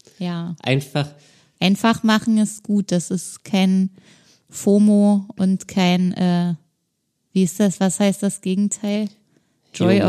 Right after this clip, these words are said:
Speaker 1: of missing out. Ja.
Speaker 2: jomo.
Speaker 1: jomo.
Speaker 2: jomo.
Speaker 1: jomo.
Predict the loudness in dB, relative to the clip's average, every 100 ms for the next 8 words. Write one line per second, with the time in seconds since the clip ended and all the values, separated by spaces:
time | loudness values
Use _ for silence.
0 | 0 0 0 0 0 0 0 0 -4 -12
1 | _ _ _ _ _ _ _ _ _ _
2 | _ _ _ _ _ _ -6 -2 0 0
3 | -2 -6 -12 _ _ -2 0 0 -2 -4
4 | -8 _ _ _ _ _ _ _ -4 -2
5 | -2 -6 -10 _ -2 2 4 4 4 4
6 | 2 2